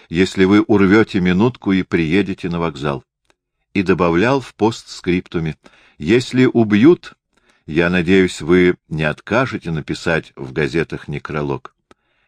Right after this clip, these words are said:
Я беру на том с вас слово. Все литературные дела свои он перепоручал второй жене Анне Александровне.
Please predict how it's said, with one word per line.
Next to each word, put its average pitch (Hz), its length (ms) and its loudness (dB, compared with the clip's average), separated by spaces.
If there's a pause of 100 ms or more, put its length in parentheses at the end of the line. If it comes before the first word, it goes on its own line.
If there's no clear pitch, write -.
(100)
Я 87 160 0
беру 120 300 4
на 135 160 0
том 110 300 0
с - 140 -12
вас 85 480 -4
слово. 71 500 -6 (1080)
Все 113 340 4
литературные 101 680 0
дела 113 300 0
свои 76 380 -2 (440)
он 110 320 2 (140)
перепоручал 98 720 0
второй 92 420 -2
жене 85 380 -2 (400)
Анне 82 340 -2
Александровне. 67 800 -8